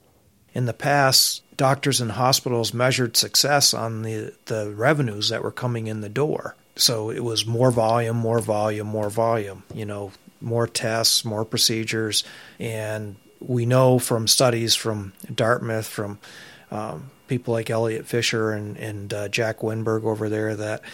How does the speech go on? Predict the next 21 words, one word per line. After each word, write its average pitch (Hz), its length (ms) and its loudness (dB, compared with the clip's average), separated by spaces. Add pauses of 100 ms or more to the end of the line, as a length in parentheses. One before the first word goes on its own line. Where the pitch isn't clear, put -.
(260)
um, 104 340 -4 (180)
more 123 300 4
care 117 340 2
doesn't 113 380 0
necessarily 107 1040 0
equate 117 500 -2
into 110 440 -4
better 107 340 -2
outcomes. - 600 -2 (760)
So 120 200 4
y-, 143 500 -6
you 139 100 2
need 127 180 4
the 110 80 0
right 139 240 6
amount 110 280 2
of 104 80 -8
care, 110 500 -2
and 113 140 -4
you 107 80 -2
need 117 340 0